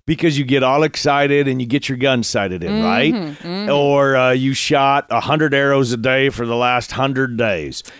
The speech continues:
Speaker 1: And you got
Speaker 2: Yes.
Speaker 1: all your gear, and you made sure that you got your scent blocker with, and you got all of these things with, and you're ultra prepared,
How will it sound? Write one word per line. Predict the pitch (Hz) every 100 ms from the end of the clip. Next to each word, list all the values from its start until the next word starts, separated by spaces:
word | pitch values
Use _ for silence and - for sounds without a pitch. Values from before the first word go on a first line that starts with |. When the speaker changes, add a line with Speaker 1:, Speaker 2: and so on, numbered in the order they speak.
| - 85 80
Speaker 1:
And | 131 135 139
you | 123
got | 127 120
Speaker 2:
Yes. | 120
Speaker 1:
all | 135 139
your | 139 139
gear, | 120 131 113
and | 104 120 131
you | 139
made | 135 139 139
sure | - 143 139
that | 139 127
you | 135
got | 143 139
your | 139
scent | 143 165 127
blocker | 117 110 98 101
with, | 101 101
and | 123 147
you | 147
got | 147 139
all | 151 185
of | 196
these | 175 202 -
things | 190 196 185
with, | 165 147
and | 127
you're | 127 127
ultra | 139 - 139
prepared, | - 135 110 151 156 123